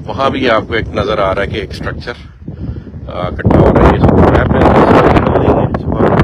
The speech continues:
یہ کام نہیں شروع ہوا سائٹ پہ۔ میپ ہوتا تو میں آپ کو رائیڈز کے نام، آ، پڑھ کے بتاتا ہوں۔ Basically تیرہ ہاٹ رائیڈز ہیں، اور ہاٹ رائیڈز وہ ہوتی ہیں جو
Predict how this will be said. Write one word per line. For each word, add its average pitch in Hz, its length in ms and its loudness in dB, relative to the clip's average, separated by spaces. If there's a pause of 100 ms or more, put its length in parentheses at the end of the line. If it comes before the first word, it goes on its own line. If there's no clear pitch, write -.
(1080)
یہ - 120 -16
کام 101 240 -10
نہیں 104 140 -8
شروع 104 280 -6
ہوا 107 80 -2
سائٹ 113 300 -8 (100)
پہ۔ - 60 -8 (800)
میپ - 280 2
ہوتا 127 220 4
تو 113 120 0
میں 120 100 0
آپ 110 180 -2
کو 123 100 -4
رائیڈز 117 360 -2
کے 143 100 -8
نام، 110 280 -8 (540)
آ، 90 260 -10
پڑھ 85 240 -8
کے - 120 -8
بتاتا 90 400 -10
ہوں۔ - 120 -10 (480)
Basically - 600 -4
تیرہ 143 400 2 (120)
ہاٹ 110 260 0
رائیڈز 113 400 -2
ہیں، 101 240 -6 (840)
اور 95 200 -4
ہاٹ 104 320 -2
رائیڈز 120 260 -4
وہ 120 160 -4
ہوتی 123 280 -4
ہیں 123 80 -4
جو 107 240 -6